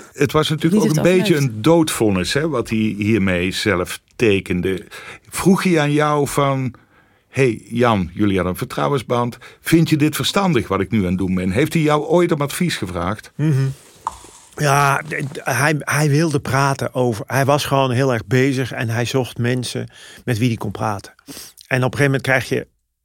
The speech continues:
Speaker 3: me-, wij hadden een vertrouwensband opgebouwd. Ehm, en hij wilde wel weten hoe ik daarnaar keek.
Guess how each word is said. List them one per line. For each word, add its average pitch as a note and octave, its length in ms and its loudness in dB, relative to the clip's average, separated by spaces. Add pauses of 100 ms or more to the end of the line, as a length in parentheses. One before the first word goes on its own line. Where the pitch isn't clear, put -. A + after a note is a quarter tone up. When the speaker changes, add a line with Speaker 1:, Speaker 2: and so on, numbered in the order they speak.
(260)
Speaker 3:
me-, C3+ 240 -8 (220)
wij C#3+ 260 -4
hadden C#3 320 0
een A2+ 100 -4
vertrouwensband C#3 840 -2 (240)
opgebouwd. B2+ 640 -6 (600)
Ehm, A2+ 360 -2 (920)
en A#2 340 -2
hij A2 180 -2
wilde A#2+ 300 0
wel A2+ 180 0
weten A2+ 280 -2
hoe A2 140 2
ik F#2+ 80 -4
daarnaar G2+ 240 -4
keek. G2+ 380 -6